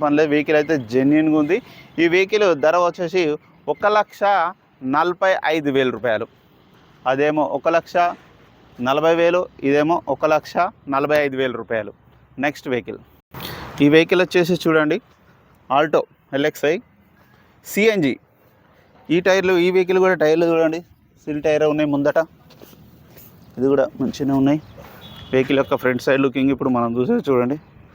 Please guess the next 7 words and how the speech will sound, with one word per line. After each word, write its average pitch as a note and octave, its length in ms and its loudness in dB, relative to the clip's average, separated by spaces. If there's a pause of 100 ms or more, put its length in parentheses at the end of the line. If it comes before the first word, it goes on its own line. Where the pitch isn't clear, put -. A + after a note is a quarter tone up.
(460)
చాలా D3 180 2 (100)
నీట్‌గా E3+ 320 2
ఉంది B2+ 180 0
ఈ - 100 2
వెహికల్ A#2 300 0
కూడా. G#2+ 120 0 (4000)
సిఎన్జి F#3+ 380 10